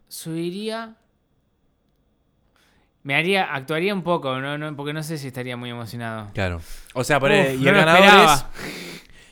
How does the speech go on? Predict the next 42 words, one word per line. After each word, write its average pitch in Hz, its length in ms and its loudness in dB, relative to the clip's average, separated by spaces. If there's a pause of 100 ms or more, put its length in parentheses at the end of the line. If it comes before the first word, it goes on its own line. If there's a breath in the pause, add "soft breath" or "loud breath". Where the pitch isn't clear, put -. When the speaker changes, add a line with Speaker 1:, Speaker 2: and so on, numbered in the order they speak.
Speaker 2:
Nahuel 170 440 4
Iborra, 185 460 6
y 117 60 0
pone 127 220 -2
la 113 100 2
canción 113 240 -2
de 123 60 -4
Martín 123 320 -2
Fierro. 143 200 -2 (260 soft breath)
Nahuel 196 260 4
Iborra, 131 480 6
locutor 127 560 4
que 120 60 0
empezó 131 300 0
en 120 60 0
sus 117 200 -2
pasos 113 400 0
en 104 180 -2
Radio 156 240 0
Nacional 123 380 4
noventa 113 200 6
y 104 60 2
siete 110 180 2
punto 110 200 4
cuatro, 127 280 4
y 113 60 -4
así, 110 240 -6
¿entendés? 98 460 -10
Y 110 60 -10
mientras 104 380 -8
vos 107 180 -4
vas 123 100 0
Speaker 1:
Claro, 156 380 0
y 160 100 -4
voy 185 240 2
yendo. 208 640 -4
Speaker 2:
Claro. 98 280 -8 (140)
Speaker 1:
Y 147 440 -10
subo. 202 540 -8 (300)
Speaker 2:
Bueno, 127 340 0
perdón, 123 400 -2
formalismo. 131 880 0